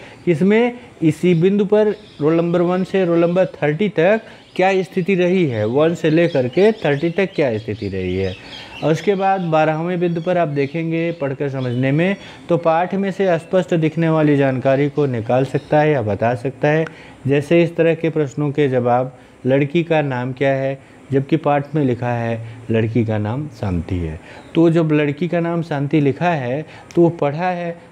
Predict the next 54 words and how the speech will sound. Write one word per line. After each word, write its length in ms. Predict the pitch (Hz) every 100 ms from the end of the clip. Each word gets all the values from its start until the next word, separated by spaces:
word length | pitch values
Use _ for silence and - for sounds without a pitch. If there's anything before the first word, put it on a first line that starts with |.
| -
और 180 | 131 151
आप 200 | 160 151
पूछ 220 | 170 170
रहे 200 | 175 180
हैं 220 | 180 180 165
तो 160 | 131
समझ 280 | 123 131 147
रहा 180 | 160 160
है 200 | 156 156
कि 160 | 151 143
आप 180 | 135
इसमें 280 | 135 123 131
पूछे 260 | 120 113 135
हैं, 260 | 135 131 131 - - -
तो 80 | 156
वो 220 | 165 175 170
पता 240 | 120 113
ले 200 | 98 95 85
जाएगा। 400 | 87 87 87 87 - - -
इसके 240 | 151 - 208
बाद 260 | 196 175
लेखन 480 | 151 160 165 185 190
के 120 | 185 175
संदर्भ 420 | 170 165 165 160
में 180 | 160 143
दो 140 | 170
अपेक्षाएं 500 | 147 139 127 131 120
की 140 | 117 120
जाती 300 | 117 113 123
है 60 |
कक्षा 280 | 113 110 117
एक 220 | 110 110 113
से 120 | 117
केवल 380 | 120 123 175 226
प्रेरणा 320 | 139 123 123
तालिका 380 | 123 113 113 117
में 280 | 139 214 254 - - - - -
कि 120 | 208
सरल 460 | - 180 180 202 214
परिचित 460 | 202 175 160 196
शब्द 280 | - 190 175
लिख 280 | 175 180 175
लेता 300 | 185 175 190
है 220 | 190 190
या 100 | 175
लिख 240 | 143 143 147
लेती 280 | 156 156 185
हैं 200 | 202 185
जिसमें 380 | 160 165 165 139
दो 140 | 156
या 140 | 160 170
तीन 260 | 170 123 104
अक्षर 340 | 92 - 85
हों। 240 | 85 87